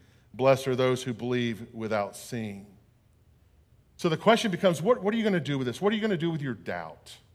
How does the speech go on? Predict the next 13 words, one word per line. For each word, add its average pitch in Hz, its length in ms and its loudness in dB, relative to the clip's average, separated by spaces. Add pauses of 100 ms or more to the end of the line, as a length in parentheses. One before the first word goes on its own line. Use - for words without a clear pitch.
(840)
What 147 120 -4
are - 20 -2
you 185 60 -2
gonna 175 120 -2
do 160 120 -2
with 147 100 -4
your 139 180 -4
unbelief? 107 640 -6 (1200)
C 165 280 -2
S 143 220 0
Lewis 135 380 0
is 117 160 -6
a 110 220 0